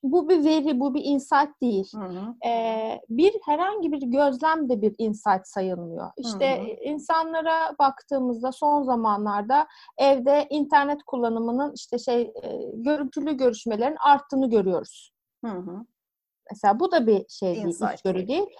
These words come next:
Speaker 1: Bu bir gözlem. Ee, gözleme dayalı belki daha sonra şeye dönüşebilir, analize dönüşebilir. Belki oradan başka bir şey çıkabilir. Ve, e,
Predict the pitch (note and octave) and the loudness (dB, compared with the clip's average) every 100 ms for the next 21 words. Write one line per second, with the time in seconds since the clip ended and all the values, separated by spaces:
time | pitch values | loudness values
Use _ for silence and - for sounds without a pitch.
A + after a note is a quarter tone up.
0 | - - D#4 C4 F4+ A#4+ B4 _ - A#3+ | -18 -2 0 2 0 0 -4 _ -10 -2
1 | D#4 F4+ C4 B3 G3 G3 _ - F2+ - | 4 6 6 2 2 -2 _ -16 -12 -10
2 | C3 A3 C4 B3 D4+ D#4 C4+ B3+ B3+ C4 | 0 4 6 4 2 2 2 2 0 2
3 | B3+ B3 B3 B3+ B3+ A#3 A#3+ - A#3+ G#3+ | 0 0 2 2 2 -2 -4 -2 -2 -2
4 | G3 F#3+ F#3+ F3+ F#3 F3+ A3 A3 G#3 G#3+ | -6 -6 -8 -6 -6 -4 -2 -2 -2 -2
5 | G3 F#3 F#3 F3+ F3 G#3+ G#3+ G#3 G#3+ G3 | -2 -4 -6 -10 -6 -6 -2 -2 -2 -4
6 | G3 G3+ G3 F#3 F#3 - F3 G#3+ G#3+ - | -2 -4 -2 -4 -6 -14 -12 -10 -10 -8
7 | G3+ F3 G#3+ - _ - - - - C4 | -6 -6 -8 -10 _ -20 -20 -20 -8 0
8 | F#4+ A4+ - C4+ C#4 C4+ | 0 0 0 2 2 2